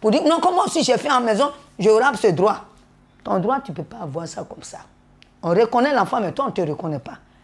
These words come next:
Parce qu'il est marié, il vit avec sa femme. Donc,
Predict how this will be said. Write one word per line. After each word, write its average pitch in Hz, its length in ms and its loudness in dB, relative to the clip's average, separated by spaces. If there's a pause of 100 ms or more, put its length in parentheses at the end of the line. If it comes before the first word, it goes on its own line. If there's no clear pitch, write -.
(220)
Parce - 180 -16
qu'il 254 340 0
est 165 60 2
marié, 202 380 0
il 208 100 -2
vit 170 160 -4
avec 190 220 -4
sa - 160 -16
femme. - 180 -14 (680)
Donc, 196 180 -6